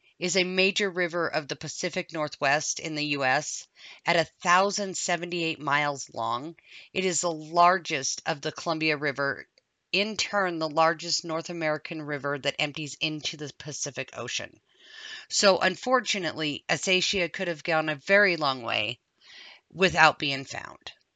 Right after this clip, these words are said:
So again, if you have any information, please notify someone and help the family have closure. If you have seen Asacia as an adult,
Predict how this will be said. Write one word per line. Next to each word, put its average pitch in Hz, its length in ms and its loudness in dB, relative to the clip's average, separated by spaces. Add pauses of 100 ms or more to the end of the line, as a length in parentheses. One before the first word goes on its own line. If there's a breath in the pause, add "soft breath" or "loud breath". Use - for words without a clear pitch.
(720)
So 214 220 0
again, 190 420 2 (140)
if 180 180 -2
you 202 100 -2
have 190 280 0
any 208 340 0
information, 175 840 -2 (280)
please 208 420 0
notify 175 520 2
someone 151 640 -2 (560 loud breath)
and 190 160 2
help 175 240 2
the 170 80 -4
family 160 380 0
have 156 260 -4
closure. 151 680 -2 (720 loud breath)
If 190 280 4
you 190 100 0
have 170 140 -2
seen 233 500 0
Asacia 156 840 2
as 147 260 2
an 170 80 -4
adult, 151 540 -2